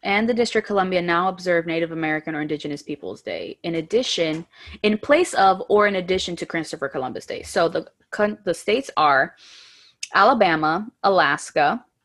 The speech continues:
District of Columbia, Hawaii, Idaho, Idaho, no Idaho, Maine, Michigan,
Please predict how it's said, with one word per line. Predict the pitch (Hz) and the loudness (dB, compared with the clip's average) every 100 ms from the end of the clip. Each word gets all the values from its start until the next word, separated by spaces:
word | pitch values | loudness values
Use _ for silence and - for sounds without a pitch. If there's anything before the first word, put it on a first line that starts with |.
| _ _ _ _ _ _ - 208 | _ _ _ _ _ _ -16 -4
District | 196 - 214 | -2 0 2
of | 220 | 0
Columbia, | 226 220 175 160 151 156 - | 2 2 2 0 -2 -2 -10
Hawaii, | - 190 175 147 147 175 - - | -4 0 2 2 0 -4 -8 0
Idaho, | 165 170 165 156 139 139 247 _ _ _ _ _ | 2 2 0 0 0 0 -4 _ _ _ _ _
Idaho, | - 302 311 214 190 190 240 _ _ _ _ | 6 6 6 8 8 8 2 _ _ _ _
no | 262 | -2
Idaho, | 285 269 180 147 - _ - - _ | 0 0 -2 -4 -8 _ -20 -20 _
Maine, | 196 185 175 175 247 294 _ _ _ - _ _ _ _ _ _ _ _ _ | 0 2 2 2 -2 -4 _ _ _ -20 _ _ _ _ _ _ _ _ _
Michigan, | 190 202 208 196 170 156 175 269 | -2 0 0 -2 0 0 0 -2